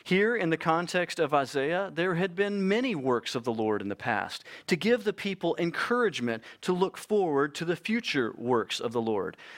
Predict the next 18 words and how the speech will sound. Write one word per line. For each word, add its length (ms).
We 240
are 100
in 140
a 60
privileged 600
place 380
of 80
having 400
even 380
more 540
of 120
the 80
past 500
works 420
of 160
the 80
Lord 340
accomplished, 680